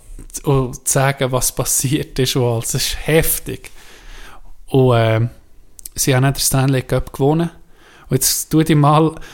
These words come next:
in die Position von Kyle Beach. Nummer elf Draftpick,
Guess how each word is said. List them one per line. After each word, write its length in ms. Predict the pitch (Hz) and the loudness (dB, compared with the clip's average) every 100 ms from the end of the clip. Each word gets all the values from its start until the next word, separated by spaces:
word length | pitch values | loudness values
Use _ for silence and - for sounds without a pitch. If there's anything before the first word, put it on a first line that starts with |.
| - - | -20 -4
in 100 | - | -2
die 60 | - | 2
Position 640 | 135 120 135 - 139 147 143 | 2 2 0 2 4 4 2
von 200 | 123 - | 0 0
Kyle 380 | - 135 151 | 0 2 4
Beach. 680 | 147 143 147 160 - - - - - - - - - - - - | 2 2 2 0 -4 -8 -8 -12 -20 -20 -20 -20 -20 -20 -20 -4
Nummer 340 | - 151 160 143 | 4 6 6 6
elf 340 | 139 156 147 | 6 4 4
Draftpick, 1000 | - 139 151 - - 165 160 160 - - | 2 4 4 2 2 0 0 -4 -10 -10